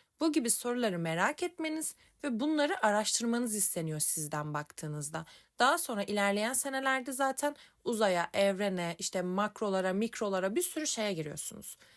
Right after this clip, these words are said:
Ama sizin için şu an önemli olan ne? Bilim okur yazarı olmak. Yani bilimsel şeyleri merak ederek onları araştıran kişiler olmanız isteniyor.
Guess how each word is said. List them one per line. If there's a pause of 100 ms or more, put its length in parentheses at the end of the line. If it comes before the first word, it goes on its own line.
(160)
Ama
sizin
için
şu
an
önemli
olan (220)
ne? (440)
Bilim
okur
yazarı
olmak. (280)
Yani
bilimsel
şeyleri
merak
ederek (340)
onları (100)
araştıran
kişiler
olmanız (240)
isteniyor.